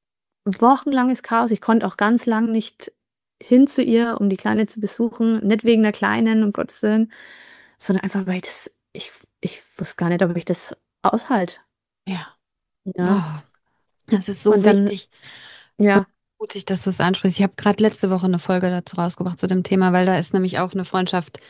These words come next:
Speaker 2: die haben jetzt ein Gespräch gehabt, ein klärendes, äh, und haben das, glaub ich, ganz gut hinbekommen, aber es, es ist einfach eine, egal wie man's kommuniziert und selbst wenn man den perfekten Weg wählt und vorher bespricht,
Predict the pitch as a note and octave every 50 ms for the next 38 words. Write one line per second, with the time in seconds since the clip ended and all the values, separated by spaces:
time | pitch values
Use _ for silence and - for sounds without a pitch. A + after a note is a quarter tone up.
0 | - - - _ _ _ _ _ _ _ _ _ - F#3 F#3+ F3+ G3 G#3+ G#3 G3+
1 | - G3+ G3 F#3 F3+ - - G3+ G#3+ A3 G#3+ A3 G#3+ G3+ G#3 G#3+ _ - G3 -
2 | - G#3 G#3 G#3 G#3 G#3 G3+ G3 G3 A3 A3+ - - - _ - - - _ _
3 | _ - F#3+ F#3+ F#3+ - F#3 F#3 G3 G3+ G3+ F#3 - - - G3 F#3 F#3 G3+ G3+
4 | - G3+ F#3+ - - G3 F#3 - G3 G3+ G3+ G3+ G3 - G3+ G3+ F#3+ F3 F#3 F#3
5 | F#3 F#3 - _ _ _ _ _ _ _ _ _ _ _ _ - F3+ - - -
6 | - - _ _ _ _ - G3 F#3 G3 G3 G3 - - F#3 F#3 F3+ - F#3 E3
7 | - - - G3 F#3+ F#3+ F3+ - - G3+ F#3 - G3 F#3+ G3 A3 A#3 A3+ G3+ A3
8 | A3+ A3 G3+ G3+ - - G3+ F#3 F3+ E3+ E3 E3 - - - F3 D#3+ D3+ - -
9 | - - - - _ _ _ _ _ _ - G3 G3 F#3+ G3+ G3 G3 - - G#3+
10 | G#3 G3+ G3+ G3+ G3+ G3 - - F#3+ - G#3+ G#3+ _ - A3 G#3 G#3+ G#3+ G#3+ -
11 | F3 F3+ E3+ F3 - - F#3 F3 - G3+ G3+ G#3 G#3 G3 G3 - - - G3+ G#3
12 | G#3 - - -